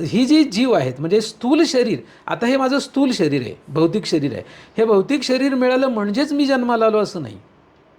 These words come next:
भौतिक शरीर मिळणं म्हणजे जन्म ही संकल्पना आहे. आणि मग अशी भौतिक शरीर मिळत जातात. मी मेल्यानंतर पुन्हा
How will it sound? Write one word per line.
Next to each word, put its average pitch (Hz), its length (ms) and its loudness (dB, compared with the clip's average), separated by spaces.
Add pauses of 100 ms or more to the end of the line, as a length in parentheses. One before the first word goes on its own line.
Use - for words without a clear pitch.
(520)
भौतिक 185 400 2
शरीर 262 380 0
मिळणं 233 640 0
म्हणजे 202 400 0
जन्म 196 380 0
ही 233 340 -6
संकल्पना 190 540 -2
आहे. - 420 -20 (100)
आणि 214 140 0
मग 311 260 2
अशी 240 240 0
भौतिक 254 340 0
शरीर 294 240 -2
मिळत 294 200 2
जातात. 208 300 -2
मी 240 100 -6
मेल्यानंतर 233 640 0
पुन्हा 277 480 0